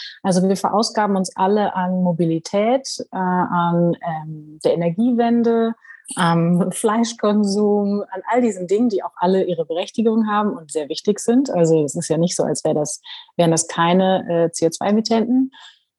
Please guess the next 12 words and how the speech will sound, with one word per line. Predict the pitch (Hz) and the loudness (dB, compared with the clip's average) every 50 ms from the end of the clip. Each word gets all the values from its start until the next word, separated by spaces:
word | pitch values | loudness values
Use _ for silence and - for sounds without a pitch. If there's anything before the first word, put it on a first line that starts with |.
| _ - | _ -2
Aber | 190 180 175 175 208 233 | 0 2 2 4 2 2
die | 214 208 | 2 0
Baubranche | 180 165 156 151 165 180 175 - 208 208 214 214 202 220 220 220 208 - | 0 0 0 0 0 0 0 0 0 0 0 2 2 0 0 0 -2 -4
ist | - 190 170 - - | -4 -8 -8 -4 -2
nun | 214 202 202 | 0 2 2
mal | 202 196 190 202 208 208 214 196 | 2 2 2 2 0 0 0 0
durch | 185 190 180 170 - | 0 0 0 0 0
ihre | 156 185 175 165 175 165 156 | -2 -2 0 2 2 0 0
Volumina | 165 165 165 208 214 233 233 226 226 226 220 226 226 220 202 - _ _ | 0 0 0 2 2 2 2 2 2 0 0 -2 -2 -2 -2 -6 _ _
ein | - 202 180 175 165 151 | -2 0 0 0 0 0
wahnsinnig | 170 151 151 160 170 170 185 185 185 180 - - | -2 -2 -2 -2 -2 -2 0 0 -2 -4 -6 -6
großer, | - 156 147 160 160 - - 175 165 165 165 170 - - | -4 0 0 2 2 2 2 2 2 2 0 -2 -2 -6